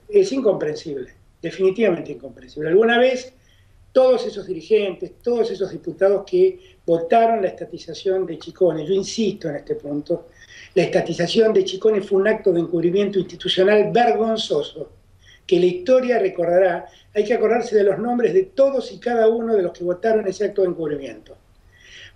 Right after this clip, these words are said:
Porque ellos no solamente han descalificado al peronismo, han descalificado a la política. En la política uno tiene compañeros de ruta, no tiene cómplices. Su obligación es con las ideas, no con las personas. Por lo tanto, me parece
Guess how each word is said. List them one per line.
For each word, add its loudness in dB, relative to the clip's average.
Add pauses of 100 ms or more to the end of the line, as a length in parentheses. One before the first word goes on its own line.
(140)
Porque 2
ellos 0
no -4
solamente 0
han 0
descalificado -8
al -4
peronismo, -4
han 0
descalificado 2
a 4
la -2
política. -10 (680)
En 2
la 4
política 2
uno 0
tiene -2
compañeros 2
de 4
ruta, -4
no -10
tiene -2
cómplices. -6 (440)
Su 0
obligación 4
es -4
con -2
las 0
ideas, 0
no -6
con -2
las -8
personas. -14 (720)
Por -6
lo 2
tanto, 2
me -2
parece 0